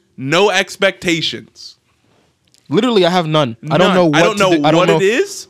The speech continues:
Speaker 2: My mind's gonna go in there and be like, "Oh, um, are we here to see a
Speaker 1: Exactly.
Speaker 2: movie?"
Speaker 1: And so when you go in when,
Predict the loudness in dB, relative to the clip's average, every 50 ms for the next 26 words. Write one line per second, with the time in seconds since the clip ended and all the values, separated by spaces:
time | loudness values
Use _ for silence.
0 | _ _ -2 0 0 2 2 2 2 0 0 -2 -2 0 0 0 2 2 0 0
1 | 0 2 2 0 0 -2 -2 -2 -2 0 0 0 0 -2 -4 -4 -4 -4 -2 -4
2 | -4 -6 -8 -8 -6 -4 -4 -2 0 0 0 0 0 2 0 2 2 2 2 2
3 | 2 2 2 0 0 -2 -4 -6 -4 -2 -2 0 0 0 -2 -2 -2 0 0 0
4 | 2 0 0 -2 -2 -4 -6